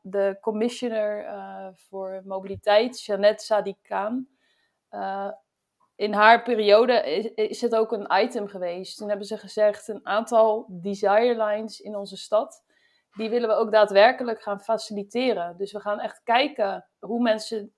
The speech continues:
<clears throat> die routes of die plekken gebruiken. En als we, eh, zien dat dat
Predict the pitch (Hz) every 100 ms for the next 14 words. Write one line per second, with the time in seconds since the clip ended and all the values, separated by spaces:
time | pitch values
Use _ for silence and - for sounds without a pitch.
0 | _ 254 240 208 220 254 247 226 220 226
1 | 202 220 226 214 196 190 240 285 339 -
2 | _ _ _ _ - 214 226 220 220 226
3 | 220 - 185 196 214 208 202 262 277 233
4 | 202 202 _ _ - 220 220 208